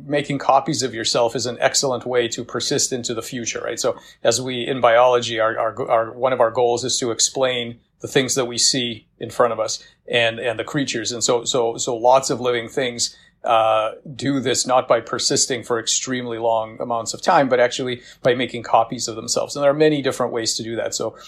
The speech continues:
there's, there's kind of internal development, the way that you see in mammals, uh, and, uh, and there's budding, and there's fission, and there's, um, all, all kinds of, uh, all kinds of types, all kinds of ways to,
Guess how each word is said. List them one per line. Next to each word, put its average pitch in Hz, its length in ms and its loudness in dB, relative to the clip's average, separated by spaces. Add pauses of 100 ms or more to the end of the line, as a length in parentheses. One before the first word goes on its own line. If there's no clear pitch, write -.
(140)
there's, 113 340 0
there's 120 200 0
kind 117 180 0
of 110 80 -8
internal 151 540 2
development, 131 540 4
the 117 80 0
way 110 120 -4
that 110 160 -2
you 117 120 -8
see 120 200 -2
in 107 120 -10
mammals, 117 560 -2
uh, 50 420 -10 (320)
and, 117 300 0
uh, 110 240 6
and 123 180 0
there's 110 160 -10
budding, 120 560 2
and 110 140 -8
there's 104 160 -8
fission, 123 600 -4
and 113 260 -6
there's, 107 340 -6
um, 110 400 -4
all, 131 180 6
all 143 160 6
kinds 117 320 0
of, 113 220 -8
uh, 127 60 2
all 123 180 2
kinds 120 180 -2
of 110 120 -10
types, - 280 -8
all 127 480 0
kinds 143 160 0
of 131 80 -2
ways 123 360 -2
to, 120 160 -4